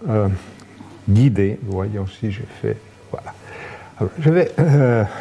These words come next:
je vais essayer de parler en français, euh, avec des diapos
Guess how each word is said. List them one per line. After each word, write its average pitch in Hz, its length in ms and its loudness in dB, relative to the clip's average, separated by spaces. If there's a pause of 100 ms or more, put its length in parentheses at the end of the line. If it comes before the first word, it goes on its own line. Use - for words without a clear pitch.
(380)
je 135 120 2
vais 123 60 4
essayer 117 200 -2
de 110 80 -2
parler 104 320 -4
en 90 80 -6
français, 165 580 0 (460)
euh, 107 1120 4
avec 123 320 2
des 104 120 0
diapos 110 480 2